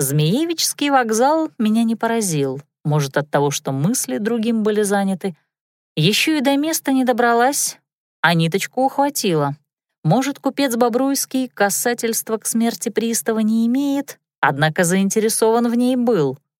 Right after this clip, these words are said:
Интересно, в каких числах Грудиня он в вояж свой из Крыжовиня отправился?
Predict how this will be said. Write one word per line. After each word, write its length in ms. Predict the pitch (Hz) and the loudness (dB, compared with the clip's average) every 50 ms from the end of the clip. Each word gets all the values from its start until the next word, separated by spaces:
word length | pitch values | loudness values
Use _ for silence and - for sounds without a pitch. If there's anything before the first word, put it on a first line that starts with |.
| _ _ _ _ _ _ _ _ - | _ _ _ _ _ _ _ _ -2
Интересно, 640 | 160 160 170 165 233 247 240 214 170 151 - 131 | -2 0 0 0 -2 -2 0 0 -2 -2 -2 -4
в 100 | 131 - | -6 -4
каких 400 | - - 175 180 - - 320 330 | -2 -2 -2 -2 -2 -6 -6 -6
числах 540 | - - - 269 - - 254 240 226 202 175 | -6 -8 -6 -4 -2 0 0 2 2 0 0
Грудиня 640 | 160 151 165 233 269 277 247 262 254 247 254 247 240 _ _ - | -2 -2 -2 0 0 0 0 0 0 0 0 0 -2 _ _ -2
он 260 | - 202 220 220 220 | 0 2 2 2 0
в 100 | 214 208 | -2 0
вояж 440 | 214 226 240 247 240 233 202 160 - | 0 0 2 2 2 0 -2 -2 -4
свой 340 | - - - 165 165 160 151 | -4 -2 0 0 0 0 -2
из 260 | - - - 180 - | -4 -6 -6 -6 -6
Крыжовиня 600 | - - 240 240 220 214 233 202 151 139 135 147 156 | -6 -4 -4 -4 -2 0 -2 -2 -2 -2 -2 -2 -2
отправился? 680 | 156 - 185 175 143 123 120 120 - - - 151 156 | -2 -2 -2 -2 -2 -4 -4 -6 -6 -6 -6 -8 -12